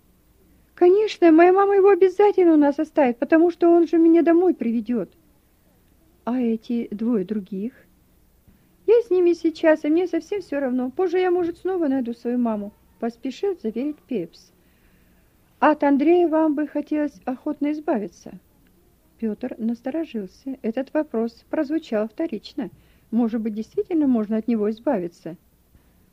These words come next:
Так просто Гизела оставить не соглашается. Что касается меня... Но Пётр...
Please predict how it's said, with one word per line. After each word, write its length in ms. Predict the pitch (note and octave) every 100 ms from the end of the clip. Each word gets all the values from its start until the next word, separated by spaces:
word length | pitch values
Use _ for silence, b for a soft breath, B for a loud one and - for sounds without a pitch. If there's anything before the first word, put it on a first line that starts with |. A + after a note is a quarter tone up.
| -
Так 180 | B3
просто 340 | - C#4 A#3 C4
Гизела 500 | A3+ B3 A#3 A3 G#3+ -
оставить 460 | A3+ - A3+ G#3
не 60 | A3
соглашается. 880 | - A3 A#3 - G#3 E3+ _ F3 F3
Что 220 | - B3
касается 560 | A#3+ A#3 B3+ A3+ -
меня... 380 | A3 A3 C#4 D4 - _ _ _ _ _ _ -
Но 220 | C4 C#4
Пётр... 680 | C4+ E4+ F#4+ G4+ - A#3